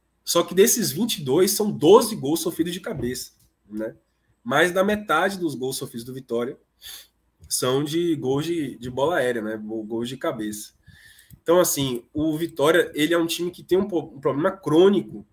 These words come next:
na, na, na bola aérea desde o início da temporada. Só que nos últimos seis jogos, esse problema vem se aparecendo de maneira muito recorrente.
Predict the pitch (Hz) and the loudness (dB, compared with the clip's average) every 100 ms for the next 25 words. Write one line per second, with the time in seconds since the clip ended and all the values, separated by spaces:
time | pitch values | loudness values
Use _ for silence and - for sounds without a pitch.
0 | _ _ - 113 117 117 110 104 98 92 | _ _ -14 -6 -2 -2 -2 -4 -8 -12
1 | - _ _ _ _ _ _ _ _ _ | -16 _ _ _ _ _ _ _ _ _
2 | _ _ _ - 117 113 110 107 101 95 | _ _ _ -8 0 4 4 2 -2 -4
3 | 92 85 120 123 120 120 113 117 143 131 | -10 -14 -6 -4 0 2 2 2 0 2
4 | 156 170 143 143 127 127 113 107 104 110 | 2 2 -2 -6 -8 -8 -4 -2 -2 -4
5 | 143 - _ _ - _ - 190 190 240 | -6 -14 _ _ -20 _ 2 2 4 -2
6 | 254 226 208 233 220 233 269 185 139 190 | 0 -2 -2 -2 4 6 6 4 2 2
7 | 220 202 - 175 - 208 165 180 190 185 | 2 -4 -2 0 0 -4 -4 -4 -2 -2
8 | 202 - 190 170 - 202 208 190 202 190 | -2 -2 -2 -2 -2 -2 -2 0 0 -2
9 | 214 214 240 254 147 151 - - | -2 -2 -2 -2 -2 -4 -8 -16